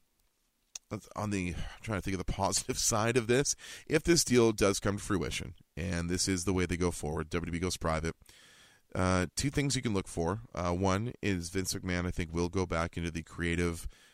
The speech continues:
um, the head of creative, the role that he's always wanted to, uh, perform.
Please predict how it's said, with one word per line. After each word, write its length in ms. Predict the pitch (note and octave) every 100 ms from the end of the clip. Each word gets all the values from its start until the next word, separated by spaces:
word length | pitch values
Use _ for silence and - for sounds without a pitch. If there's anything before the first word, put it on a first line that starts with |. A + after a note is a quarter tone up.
| _ -
um, 460 | - E2 E2 G1+ -
the 100 | F2+
head 140 | F#2+
of 120 | F#2
creative, 380 | - E2+ E2+ G2+ -
the 120 | E2
role 180 | F2 F2
that 100 | E2+
he's 160 | D#2+
always 320 | D#2+ D#2+ D#2 -
wanted 420 | D#2+ E2 E2+ E2
to, 460 | - E2+ E2 E2 - _ _ _
uh, 360 | F2 D#2+ C2+ A#1+ - _
perform. 460 | - F#2+ F2 E2+